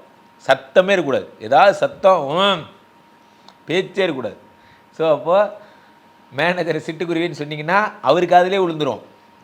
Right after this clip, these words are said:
சிட்டுக்குருவின்னு சொன்னதுக்காக உங்களை வேலை எடுத்துக்கிறார். ஒரு விளையாட்டுக்கு கூட ஏதாவது விளையாடாதீங்க. அமைதியா போங்க, லஞ்சில் கம்முன்னு வாங்க, கம்முன்னு போங்க. சரியா? பத்திலே குரு வந்தால் பதவி பறிபோகும். இருக்கிறதுலே நீங்க ர-, இது சனி மாதிரி இவனுங்களை கூட நம்பிடலாம்,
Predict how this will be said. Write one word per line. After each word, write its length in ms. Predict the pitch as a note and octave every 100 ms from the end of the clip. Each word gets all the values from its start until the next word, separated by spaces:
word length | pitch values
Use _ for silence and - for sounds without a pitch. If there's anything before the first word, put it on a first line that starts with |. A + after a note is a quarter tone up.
| _ -
சிட்டுக்குருவின்னு 580 | D#3+ E3 G3+ G#3 A3 F#3+
சொன்னதுக்காக 380 | F#3+ G3 F#3+
உங்களை 300 | G3+ F#3 F3
வேலை 100 | F3+
எடுத்துக்கிறார். 420 | E3+ D3+ D3 C3 - - - - _ _ _ - _ _
ஒரு 260 | C#3+ C#3+ B2+
விளையாட்டுக்கு 560 | B2 D3 F#3+ G3+ F#3+ D#3+
கூட 180 | G#3
ஏதாவது 280 | F#3+ F#3 E3
விளையாடாதீங்க. 460 | E3+ D#3 C3 G#2+ F2+ -
அமைதியா 480 | A2 D#3 F#3 G3 G3+
போங்க, 340 | E3 D#3+ E3+
லஞ்சில் 420 | C#3+ D3+ E3 D#3
கம்முன்னு 360 | B2 C#3 F3 F#3+
வாங்க, 360 | D#3+ D3+ C#3+ B2+
கம்முன்னு 300 | D3 F3+ D#3
போங்க. 380 | C3 B2 G#2+ -
சரியா? 420 | - - B2 D3+ D3+ - - - _
பத்திலே 400 | B2 B2 E3 D#3+
குரு 160 | C#3 E3
வந்தால் 400 | F3 F3 F#3+ G3
பதவி 320 | D3 C3+ E3
பறிபோகும். 460 | C3+ C3+ C3+ B2 G#2 -
இருக்கிறதுலே 640 | A#2 C3+ D#3+ D#3 E3+ G3+ F#3+ - _ _ _
நீங்க 220 | A#2+ B2+ B2
ர-, 440 | A#2+ C3 - -
இது 160 | G2+ - _ _ _
சனி 360 | - C3+ F3+
மாதிரி 360 | E3 F3 F#3 D#3+
இவனுங்களை 360 | D#3 E3 D#3+
கூட 140 | D3 E3+
நம்பிடலாம், 460 | D3+ D3+ D3 B2